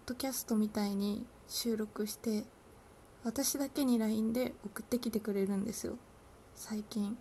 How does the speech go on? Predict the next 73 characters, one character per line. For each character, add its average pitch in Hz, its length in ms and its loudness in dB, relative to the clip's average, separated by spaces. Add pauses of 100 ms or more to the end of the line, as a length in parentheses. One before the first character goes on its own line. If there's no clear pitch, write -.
(160)
あ 196 60 -6
の、 214 80 0
二 214 180 4
回 226 220 2
ほ 220 140 0
ど 220 140 2
送 - 160 -8
っ - 20 -20
て - 140 -2
い 214 60 2
た 214 140 -4
だ 202 120 0
い 202 60 -2
た 214 160 -2
ん 208 60 2
で 208 80 -2
す - 140 -10
け 226 100 -6
ど、 208 200 -2 (1000)
そ - 180 0
れ 233 160 8
が 233 360 4 (200)
す - 320 -6
ご 247 160 6
い 220 300 4
良 220 140 0
く - 120 -10
て、 226 400 2 (1800)
ま 226 120 6
あ - 20 4
で 226 140 4
も、 220 340 4 (220)
そ - 240 -2
れ 262 200 2
を 294 280 4
一 285 280 0
応 294 80 4
配 285 260 2
信 302 300 0
用 302 140 0
に 294 160 2
撮 311 100 -2
っ - 20 -4
て - 200 2
い 214 80 6
る 208 80 2
わ 208 120 2
け 208 140 0
じ 202 100 -2
ゃ 196 40 2
な 196 120 2
く - 100 -12
て、 202 340 0 (340)
本 269 120 -2
当 277 140 -4
に 277 140 2
私 269 320 0
の 269 160 2
た 277 100 -2
め 269 140 2
だ 277 100 2
け 285 120 2
に 226 120 6
撮 220 100 2
っ - 20 -2
て 208 160 -2
く 220 100 -2
れ 202 100 0
て - 120 0
い 202 100 6
る 208 100 4
か 196 160 -2
ら、 202 220 0